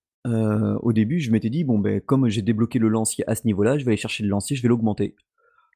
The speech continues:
Ben, en fait, même contre le boss de lave, euh, j'ai bataillé. Donc, je me suis dit, « Je vais reprendre ma petite ninja. » Hein ? Et puis, ben, en fait, avec la ninja, euh,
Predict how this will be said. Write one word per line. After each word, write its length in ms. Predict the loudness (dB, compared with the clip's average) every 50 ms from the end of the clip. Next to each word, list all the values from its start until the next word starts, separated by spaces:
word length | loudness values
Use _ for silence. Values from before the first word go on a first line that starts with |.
| _ 0
Ben, 100 | 2 2
en 100 | 2 2
fait, 300 | 2 2 0 2 0 0
même 220 | 0 0 0 0
contre 280 | -2 -6 -4 -2 -2 0
le 140 | 0 0
boss 340 | -2 0 2 2 2 2 0
de 120 | -2 -4 -2
lave, 340 | -2 -2 -4 -4 -4 -4
euh, 680 | -4 -2 -2 -2 -2 -2 -2 -2 -2 -2 -4 -4 -6 -10 -8
j'ai 100 | -4 -2
bataillé. 400 | 0 0 2 0 0 0 -2 -4
Donc, 220 | -4 -2 0 0
je 40 | 0
me 60 | 0
suis 120 | -2 0 0
dit, « 160 | 0 0 0
Je 40 | -2
vais 80 | -4
reprendre 300 | -4 -4 -4 -2 0 2
ma 80 | 2 0
petite 240 | -2 -6 -4 0 0
ninja. » 420 | 2 2 2 0 -2 -4 -6 _ _ _ _ _ _ _ _ _ _ _ _ _ _ _ _ _ _ _ _ _ _ _ _ _
Hein ? 300 | -2 0 0 0 -2 -4 -10 _ _ _
Et 120 | -2 -2
puis, 480 | -2 0 -2 0 2 2 4 2 2 2
ben, 100 | 2 0
en 60 | 0
fait, 160 | 0 -2 -4
avec 100 | -2 0
la 100 | 0 2
ninja, 360 | 2 2 0 0 0 0 0 0
euh, 340 | -2 -2 -2 -2 0 0